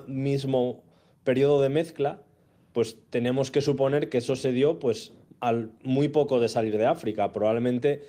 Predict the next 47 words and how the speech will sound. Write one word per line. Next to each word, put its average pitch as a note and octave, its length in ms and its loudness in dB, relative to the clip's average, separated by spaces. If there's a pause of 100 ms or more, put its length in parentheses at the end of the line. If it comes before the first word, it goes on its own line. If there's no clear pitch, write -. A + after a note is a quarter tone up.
(160)
en A2+ 100 -4
la A2 100 0
zona C3 360 0
de B2 160 2
Oriente C3 340 0
Medio, D3+ 320 0
porque A#2 240 -6
si A2+ 160 -6
no, C#3 280 -2 (440)
al A2 220 -2
poco B2+ 260 2
de B2+ 80 0
salir B2+ 240 0
de C3+ 60 4
África C#3 320 0
se G#2+ 200 -6
empe-, G#2 140 -12
empezarían A2+ 540 -2
a A#2+ 60 -2
separarse B2 520 0
en G#2+ 80 -6
varias A#2 260 0
poblaciones C#3+ 680 0
y A#2+ 160 -6
ya, A#2 320 -2 (380)
digamos, A#2+ 340 2
ya B2+ 100 0
no C3 80 -4
son A#2 160 0
la A2+ 100 0
misma G2+ 300 -6
población. G2 480 -2
Por G#2+ 120 -4
eso B2+ 120 -2
pensamos C#3 460 0
que C3+ 100 0
fue, D#3 380 0 (280)
pues A2+ 180 -2
eso, B2+ 160 0
alrededor A2+ 340 2
de C#3 100 2
los C#3 160 -2
cuarenta C#3+ 260 0
y D3 40 -4
cinco D3+ 240 -2
mil D#3 160 0
años F#3 400 -4